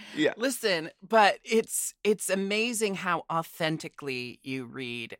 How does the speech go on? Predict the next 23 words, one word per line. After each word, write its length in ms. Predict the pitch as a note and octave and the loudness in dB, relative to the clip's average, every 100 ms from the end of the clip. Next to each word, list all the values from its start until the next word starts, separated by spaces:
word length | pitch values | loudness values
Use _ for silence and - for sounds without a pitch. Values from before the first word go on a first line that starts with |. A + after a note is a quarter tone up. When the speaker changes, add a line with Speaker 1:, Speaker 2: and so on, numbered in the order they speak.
| - | -8
Speaker 2:
as 500 | B2 A2+ A#2 - - _ | -4 -4 -6 -10 -12 _
your, 580 | C3+ B2+ A#2 A2 A#2 C3 _ - | -14 -10 -8 -8 -10 -14 _ -14
as 220 | C3 - | -12 -10
your 280 | A#2+ A2+ - _ | -10 -12 -16 _
femme 320 | - C#3 B2+ | -6 -4 -4
personas. 880 | - B2 C#3+ D#3+ D#3+ A#2 D#3 - - _ - - - D3 | -8 -10 -8 -8 -8 -10 -8 -8 -8 _ -20 -20 -12 0
Like, 540 | D3+ C#3 C3+ - - - | 4 4 2 -2 -8 -4
um, 420 | D3 C3+ B2+ B2 - | 0 0 0 -4 -6
I 60 | D#3 | -2
don't 120 | F3 | 0
wanna 160 | F#3 F#3 | 0 -2
say 220 | - C#3+ - | 0 -2 0
understated 760 | D#3+ G3+ E3+ - B2+ A2+ A2 | 0 2 0 -2 -4 -4 -6
'cause 140 | C#3+ B2+ | -8 -6
that 200 | D3+ - | -6 -4
makes 200 | D3 - | -8 -8
it 80 | - | -8
sound 260 | D#3 D3 | -4 -4
like 200 | C3+ B2 | -4 -6
you're 80 | C3+ | -4
not 240 | C3+ C3 C#3 | -2 -2 -2
working 360 | D#3+ - C#3 | -6 -4 -8
hard. 360 | B2+ F#2 - | -6 -6 -6